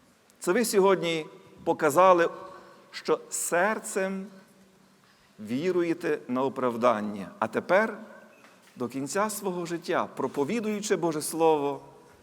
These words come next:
ви покликані словом,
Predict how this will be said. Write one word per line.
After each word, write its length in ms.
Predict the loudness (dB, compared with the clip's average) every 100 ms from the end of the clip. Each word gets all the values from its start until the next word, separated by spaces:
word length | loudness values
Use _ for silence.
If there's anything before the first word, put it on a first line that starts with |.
| _ _ _ -20 -14 -4
ви 100 | -2
покликані 720 | -2 0 -2 2 0 0 -6 -10 -20 -20 _ _ _ -14
словом, 640 | -10 2 6 6 4 -4